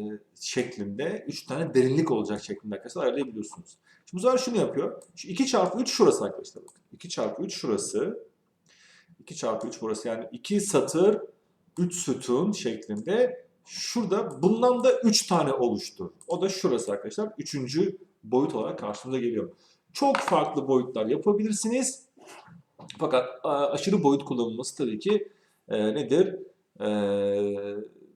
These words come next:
bir yerden sonra karışık hale gelmeye başlıyor elbette. Bu da ayrı bir, e, problem. Ama, e, göreceksiniz yani birçok kullandığımız örneklerde de bazen mecburen matris kullanacaksınız. Yani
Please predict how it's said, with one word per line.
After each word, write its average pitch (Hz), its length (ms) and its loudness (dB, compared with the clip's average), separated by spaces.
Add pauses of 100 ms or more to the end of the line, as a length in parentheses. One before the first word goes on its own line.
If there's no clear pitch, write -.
bir 135 40 -2
yerden 110 220 0
sonra 170 220 -4
karışık 113 400 -4
hale 120 580 -4
gelmeye 110 400 -4
başlıyor 113 640 -4
elbette. 104 640 -6 (320)
Bu 104 80 -12
da 120 80 -4
ayrı 98 260 -2
bir, 170 220 -4 (460)
e, 95 260 -8
problem. 104 500 -4 (420)
Ama, 254 420 0 (520)
e, 143 40 0 (240)
göreceksiniz 196 640 0
yani 156 280 -2
birçok 196 340 0
kullandığımız 147 960 -2
örneklerde 131 840 2
de 165 240 0
bazen 147 380 4
mecburen 143 600 -2 (140)
matris 117 360 -2
kullanacaksınız. 156 840 -2
Yani 107 300 -4